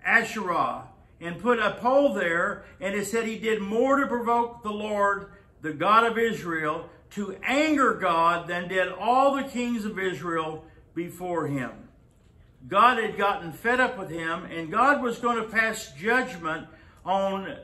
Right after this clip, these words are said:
the, his reign as king and on Israel. I will tell you something. God is in control.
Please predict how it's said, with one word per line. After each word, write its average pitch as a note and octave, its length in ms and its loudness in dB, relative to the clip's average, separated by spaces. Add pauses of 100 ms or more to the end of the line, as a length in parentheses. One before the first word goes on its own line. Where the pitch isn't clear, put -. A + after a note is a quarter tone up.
the, E3+ 160 -6
his D#3 320 0
reign A3 320 0
as F#3+ 180 -6
king A3 420 -4
and G#3+ 160 -2
on A#3 160 2
Israel. F#3+ 600 -4 (880)
I A3 80 0
will C4 140 -2
tell C#4 160 2
you C4+ 180 2
something. C#3+ 600 -6 (720)
God A3+ 680 6
is F#3+ 280 -4
in G3 160 -6
control. E3 760 -4